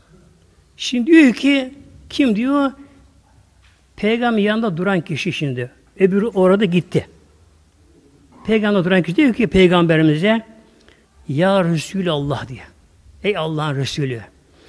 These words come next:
İnni leuhibbü hâdâ." "Ya Resulallah, ben şu kişiyi Allah için seviyorum," diyor. Konuşmuşsun böylece. "Ben şu kişiyi Allah için seviyorum," böyle diyor. Bak, işaret, haza diyor böyle.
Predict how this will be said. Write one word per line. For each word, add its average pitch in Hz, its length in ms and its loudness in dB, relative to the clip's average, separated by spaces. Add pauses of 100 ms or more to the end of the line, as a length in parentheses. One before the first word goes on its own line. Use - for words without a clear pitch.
(360)
İnni 262 680 6 (360)
leuhibbü 233 520 2
hâdâ." 175 600 -8 (1080)
"Ya 202 180 2
Resulallah, 220 720 2 (320)
ben 214 240 2
şu 214 180 -6
kişiyi 220 260 -2
Allah 196 280 2
için 220 160 0
seviyorum," 185 420 2
diyor. 123 340 -10
Konuşmuşsun 117 520 -16
böylece. - 320 -20 (1080)
"Ben 175 140 0
şu 226 160 -4
kişiyi 226 500 0 (340)
Allah 185 300 2
için 190 180 -2
seviyorum," 160 460 4
böyle 110 180 -10
diyor. 117 120 -20 (120)
Bak, - 80 -14 (180)
işaret, 165 440 0
haza 120 320 -2
diyor 113 120 -18 (120)
böyle. - 120 -20